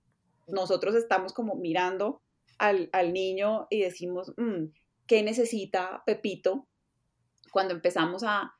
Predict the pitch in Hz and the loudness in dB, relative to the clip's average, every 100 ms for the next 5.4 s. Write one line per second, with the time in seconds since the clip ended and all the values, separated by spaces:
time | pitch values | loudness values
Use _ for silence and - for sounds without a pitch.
0 | _ _ _ _ - 180 165 - 175 196 | _ _ _ _ -4 -2 -2 -2 -2 -2
1 | 175 196 190 220 247 247 254 269 208 196 | -2 0 2 4 4 6 4 4 0 0
2 | 220 220 202 - - 165 - 180 160 202 | -4 -6 -10 -14 -14 -14 0 0 2 0
3 | 185 165 156 - 220 208 214 247 254 247 | 2 0 0 2 4 4 2 2 4 2
4 | 233 277 - _ _ _ _ - 196 185 | 0 -4 -6 _ _ _ _ -4 -2 0
5 | 180 170 160 | 0 0 -2